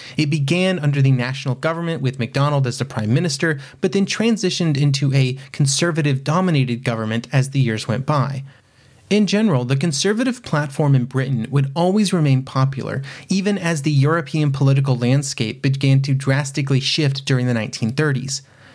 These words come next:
Many Conservative Party members would then be some of the leading forces for rearmament, although that's not something that they all agreed upon.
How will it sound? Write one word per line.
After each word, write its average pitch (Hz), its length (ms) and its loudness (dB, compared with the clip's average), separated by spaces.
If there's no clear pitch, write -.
Many 185 300 2
Conservative 165 640 0
Party 143 240 0
members 131 500 0
would 135 200 0
then 139 180 2
be 139 140 -2
some 139 260 2
of 135 100 2
the 131 80 -2
leading 131 400 0
forces 135 540 0
for 131 260 0
rearmament, 123 680 0
although 139 400 4
that's 139 260 -2
not 143 200 -2
something 135 340 2
that 120 140 -2
they 123 160 -2
all 107 200 -4
agreed 139 300 0
upon. - 480 -6